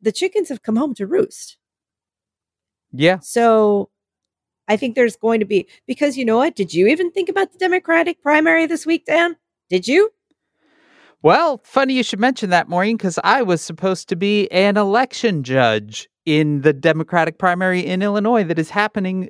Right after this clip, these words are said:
Speaker 2: today, right now. Uh, I was supposed to be a poll worker. I was supposed to be handing people their voting cards and, uh, collecting ballots and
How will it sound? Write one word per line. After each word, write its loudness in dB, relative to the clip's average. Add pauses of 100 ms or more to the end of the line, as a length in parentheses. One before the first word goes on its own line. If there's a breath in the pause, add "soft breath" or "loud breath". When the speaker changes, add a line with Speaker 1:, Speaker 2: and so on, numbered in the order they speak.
(100)
Speaker 2:
today, 0
right 0
now. 0 (560 soft breath)
Uh, 2
I 2
was -4
supposed -6
to -18
be 0
a 4
poll 2
worker. -8 (180)
I -4
was -8
supposed -4
to -16
be -4
handing -4
people 0
their 4
voting 0
cards 0
and, 0 (100)
uh, 2
collecting -4
ballots -2
and -2